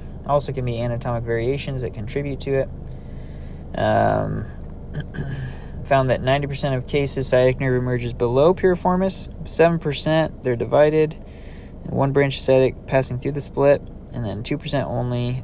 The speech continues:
the sciatic nerve is divided, and one percent piriformis divided by the sciatic nerve. So treatment of piriformis syndrome with a history of trauma is directed towards soothing the muscle. It's anti-inflammatories, muscle relaxants,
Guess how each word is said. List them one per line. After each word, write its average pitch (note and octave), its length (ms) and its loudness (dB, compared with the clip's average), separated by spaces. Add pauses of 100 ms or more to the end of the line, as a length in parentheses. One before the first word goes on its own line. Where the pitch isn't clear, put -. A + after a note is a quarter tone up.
(140)
the B2 160 -4
sciatic A#2 460 0
nerve A#2 180 -4
is A2+ 80 -2
divided, G2+ 680 0
and G2+ 160 -6
one G#2 160 -6
percent G#2 420 -6
piriformis G#2+ 540 -4
divided G2 460 -2
by A#2+ 200 4
the A2 100 -4
sciatic - 500 -8
nerve. - 260 -12 (1040)
So - 100 -8
treatment D3+ 360 2
of C3 120 0
piriformis C#3 500 4
syndrome C3+ 400 0
with A#2+ 120 2
a A2+ 60 2
history B2 380 -2
of A#2 80 -4
trauma C3+ 500 4
is B2 100 -2
directed B2 320 0
towards A#2+ 240 -2
soothing A2+ 440 -4
the A#2 60 -4
muscle. D#3 400 -2 (220)
It's - 120 -10
anti-inflammatories, C#3+ 1080 2
muscle B2+ 280 2
relaxants, B2+ 920 2